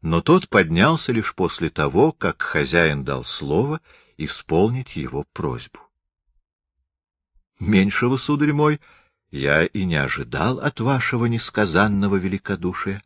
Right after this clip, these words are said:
заметил Дон Кихот. «Итак, да будет вам известно, что просьба, с которой я к вам обратился, и которую ваше человеколюбие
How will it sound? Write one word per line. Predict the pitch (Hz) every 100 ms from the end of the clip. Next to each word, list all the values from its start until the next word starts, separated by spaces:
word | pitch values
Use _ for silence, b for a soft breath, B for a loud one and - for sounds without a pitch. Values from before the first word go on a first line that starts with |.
| _ _ _ _ _
заметил | - 87 90 92 95 85
Дон | 87
Кихот. | 85 87 - 85 - B B B
«Итак, | 104 - 101 67 -
да | 73 95
будет | 117 117 117
вам | 107 107
известно, | 98 82 73 - 76
что | - 95
просьба, | - - 123 87 71
с | -
которой | - 95 113 104
я | 92 107
к | -
вам | 98 113 85
обратился, | 78 78 - 143 107 - - B B B
и | 95
которую | 113 107 123 117 104
ваше | 110 120 - 107
человеколюбие | - 101 101 110 - 113 113 123 82 78 67